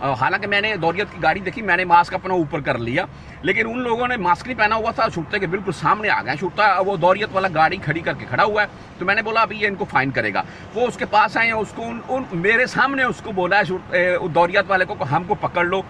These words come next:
तो हमारे इकामे expire है, हम घर जाना चाहते हैं।" उसने बोला, "भाई यल्ला, आगे वाला लगाओ, जाओ काम करो, भी काम वगैरह करो या अपने इकामे रिन्यू करो।"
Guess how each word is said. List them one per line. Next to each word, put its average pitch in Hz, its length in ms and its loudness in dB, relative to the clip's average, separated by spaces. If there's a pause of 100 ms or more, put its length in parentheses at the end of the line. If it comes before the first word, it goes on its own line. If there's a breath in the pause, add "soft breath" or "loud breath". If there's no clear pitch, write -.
(300 loud breath)
तो 196 120 4
हमारे 170 320 4
इकामे 185 360 2
expire 190 320 0
है, 190 60 0
हम 180 120 -2
घर 143 180 4
जाना 165 160 -2
चाहते 143 280 0
हैं।" 185 80 -2
उसने 202 160 -6
बोला, 208 280 2
"भाई 196 160 0
यल्ला, 165 220 2 (580)
आगे 190 220 4
वाला 196 160 6
लगाओ, 180 340 2
जाओ 175 220 6
काम 165 260 2
करो, 107 260 0 (480 loud breath)
भी 226 80 -8
काम 240 260 2
वगैरह 240 200 2
करो 226 240 2
या 254 140 2
अपने 220 260 -2
इकामे 208 500 0
रिन्यू 208 360 0
करो।" 147 340 0